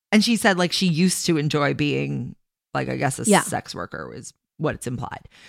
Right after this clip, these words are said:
Speaker 1: So she, so then she feels that her, like, cheat code is gonna be to, for him to let her out is for her to,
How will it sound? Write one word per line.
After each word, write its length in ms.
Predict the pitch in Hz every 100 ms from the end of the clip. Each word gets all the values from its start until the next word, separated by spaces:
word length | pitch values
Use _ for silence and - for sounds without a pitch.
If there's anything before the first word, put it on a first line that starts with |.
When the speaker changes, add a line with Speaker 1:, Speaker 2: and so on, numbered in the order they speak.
| - -
Speaker 1:
So 140 | 202
she, 460 | - - 226 226 -
so 160 | - 190
then 400 | 196 202 190 - _ _ _ _
she 320 | - - 254 254 _
feels 400 | 202 190 170 156
that 120 | 165
her, 160 | 156 180
like, 200 | 160 147
cheat 360 | - - 277 -
code 520 | 185 151 143 160 277 - _ _ _ _ _ -
is 200 | 160 131
gonna 240 | 175 165
be 500 | 170 160 156 139 120 - _ -
to, 160 | 208 -
for 160 | 196
him 180 | 202 190
to 120 | 208
let 180 | 180 175
her 120 | 151 -
out 360 | 196 160 123 _
is 400 | 165 147 - - _ -
for 140 | 165
her 220 | 180 175
to, 340 | 165 156 147